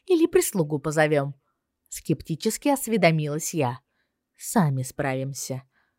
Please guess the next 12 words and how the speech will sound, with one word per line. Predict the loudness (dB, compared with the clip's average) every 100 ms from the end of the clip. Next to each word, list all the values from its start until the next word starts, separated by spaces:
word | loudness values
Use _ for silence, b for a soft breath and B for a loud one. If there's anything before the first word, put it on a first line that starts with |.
| _
отмахнулся | -2 0 0 -2 -4 -4 -4
Еринель | -2 0 0 0 -2
с | -2
таким | -2 -2 -8
видом, | -2 2 4 2 0 B B
будто | 2 4 6
за | 4 6
дверями | 6 8 6 4
стоял | 0 0 2 2 0
целый | 0 4 4 4
штат | 0 2 2 0
слуг, | -2 2 2 -2